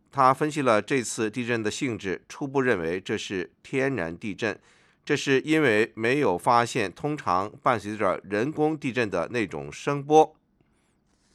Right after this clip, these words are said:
西方国家领导人对伊朗星期六宣布成功试射新型中程弹道导弹表示警觉。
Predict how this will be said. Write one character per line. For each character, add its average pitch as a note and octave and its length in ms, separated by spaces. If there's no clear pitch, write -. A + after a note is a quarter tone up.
西 F3+ 200
方 E3 180
国 D#3 100
家 D3 180
领 D3 120
导 B2 160
人 G#2 260
对 A#2+ 300
伊 C3+ 140
朗 G#2 280
星 B2+ 160
期 B2+ 80
六 A2+ 300
宣 B2 300
布 A#2 180
成 A#2 300
功 C#3+ 240
试 C#3+ 180
射 A#2 320
新 C#3+ 320
型 A2+ 320
中 C#3 240
程 A2 300
弹 G#2 200
道 G2 160
导 D2+ 220
弹 G#2 260
表 F#2 200
示 B2+ 120
警 D2 300
觉。 D#2+ 340